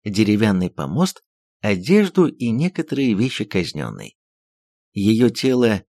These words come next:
мумифицировали и захоронили в Лондоне. По имперскому, египетскому, то есть старинному русско-ордынскому обычаю. Сердце и внутренности вынули и захоронили отдельно,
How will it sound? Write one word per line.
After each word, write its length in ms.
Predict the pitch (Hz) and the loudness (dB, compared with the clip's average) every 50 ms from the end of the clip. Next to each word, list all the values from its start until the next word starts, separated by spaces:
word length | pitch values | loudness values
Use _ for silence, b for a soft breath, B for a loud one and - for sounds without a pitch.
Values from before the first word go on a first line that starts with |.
| _ | _
мумифицировали 1120 | - 117 123 127 117 110 101 - 98 87 - - - 196 190 180 175 175 175 180 165 - _ _ _ _ _ _ _ _ - | -2 0 2 2 4 2 0 0 -4 -10 -8 -2 0 0 0 2 0 0 0 0 0 -2 _ _ _ _ _ _ _ _ -4
и 160 | - 147 180 | -2 0 0
захоронили 640 | 175 151 170 156 - - 139 143 139 143 156 143 143 | 2 2 0 -4 -4 -4 -6 -6 -4 -6 -4 -4 -4
в 100 | 135 127 | -4 -2
Лондоне. 720 | 127 120 120 110 95 87 76 65 65 62 62 58 55 - _ _ _ _ _ _ _ _ _ _ _ _ _ _ _ - | 0 0 2 2 2 0 -2 -4 -8 -8 -8 -10 -12 -14 _ _ _ _ _ _ _ _ _ _ _ _ _ _ _ 0
По 120 | - 110 110 | 2 4 4
имперскому, 960 | 107 110 101 95 - 98 101 104 101 - - - 156 156 170 170 156 - _ _ | 4 4 2 0 0 0 0 0 0 -2 -6 -6 -6 -4 -4 -4 -6 -8 _ _
египетскому, 920 | - 120 117 110 113 104 95 95 98 92 120 123 120 - - 151 147 139 | -8 -4 -2 0 0 0 0 -2 -4 -2 -2 -4 -4 -4 -6 -4 -4 -4
то 180 | 135 - 117 113 | -2 0 2 4
есть 200 | 110 104 98 - | 4 4 2 0
старинному 920 | - - - 90 80 - 78 101 135 151 151 151 147 143 135 131 107 - _ | -4 -4 -4 -4 -4 -4 -4 -6 -6 -6 -6 -6 -6 -4 -4 -4 -6 -8 _
русско-ордынскому 1400 | - 104 101 92 107 123 120 - - - 101 92 - - - 92 87 80 78 - 92 113 120 117 - - 95 92 87 | -6 -4 -4 -2 -2 -2 -2 -4 -6 -6 -6 -6 -6 -6 -8 -6 -6 -6 -4 -4 -4 -4 -4 -4 -6 -6 -4 -4 -4
обычаю. 540 | 82 - - 73 - - - - 62 - _ _ _ _ _ _ _ _ _ _ _ _ _ _ | -4 -6 -8 -10 -12 -12 -14 -14 -14 -16 _ _ _ _ _ _ _ _ _ _ _ _ _ _
Сердце 540 | - - - 127 127 123 117 - - - 120 | -8 -4 0 2 2 2 2 0 -2 -4 -2
и 260 | 113 101 - - 120 | -2 -4 -4 -4 -4
внутренности 880 | 101 104 110 107 110 - - 110 110 107 101 - - 110 104 104 98 _ _ _ - | -2 0 0 0 0 0 -2 -2 -2 -2 -4 -4 -4 -4 -4 -4 -4 _ _ _ -8
вынули 600 | - 107 101 90 110 117 147 165 170 170 170 175 | -4 -4 -2 0 0 0 0 0 0 0 2 2
и 280 | 160 - - - 139 143 | 0 0 -2 -4 -6 -4
захоронили 640 | 120 123 117 - - 113 113 113 127 131 123 117 | -4 -4 -6 -6 -4 -4 -4 -2 -2 -2 -2 0
отдельно, 680 | 110 101 85 98 95 101 95 92 92 92 92 87 - | 0 0 0 0 0 0 0 0 0 0 -2 -4 -6